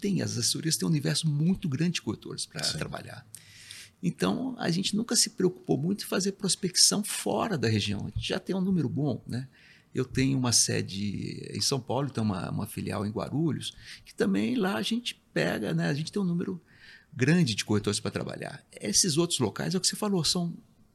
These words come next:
Speaker 1: tem o cadastramento de corre-, tem poucos corretores.
Speaker 2: Sim.
Speaker 1: Então, um, quem tá em Manaus tá prospectando, é, o corretor no Maranhão, prospectando.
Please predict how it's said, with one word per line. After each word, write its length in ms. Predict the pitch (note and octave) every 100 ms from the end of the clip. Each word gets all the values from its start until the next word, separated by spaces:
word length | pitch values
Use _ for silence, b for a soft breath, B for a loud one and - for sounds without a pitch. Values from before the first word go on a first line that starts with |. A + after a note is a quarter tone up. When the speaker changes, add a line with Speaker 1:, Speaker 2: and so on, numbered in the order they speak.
| _
Speaker 1:
tem 240 | - F3+ F3+
o 140 | D#3+
cadastramento 480 | - D3+ D#3 - D#3+
de 60 | -
corre-, 160 | D3+ -
tem 140 | - D3
poucos 480 | - - F3 - -
corretores. 760 | E3+ F#3+ F3+ C#3 E2+ - - _ B B B
Speaker 2:
Sim. 60 | D3+ -
Speaker 1:
Então, 520 | - - - D#3 F#3 E3+
um, 840 | - C3+ C3 A#2+ - G#2+ - B2+ - -
quem 200 | D#3 E3
tá 280 | - B2 A#2
em 80 | A2
Manaus 760 | G2 E2+ A#2+ E3+ A2+ - - - _ -
tá 100 | C3
prospectando, 1600 | - F3+ - E3 - - C#3 D3+ E3+ E3 A3+ - G3+ - - - B B B -
é, 720 | A2 G#2+ G#2 G2+ G2+ G2+ G#2 G#2+ - - _ - -
o 160 | - A2+
corretor 480 | - A#2 G#2 C3+ D3+
no 60 |
Maranhão, 600 | C#3+ C#3+ G#2+ F2+ A#2 C#3+ - -
prospectando. 680 | A#2+ A#2+ C3 - - C3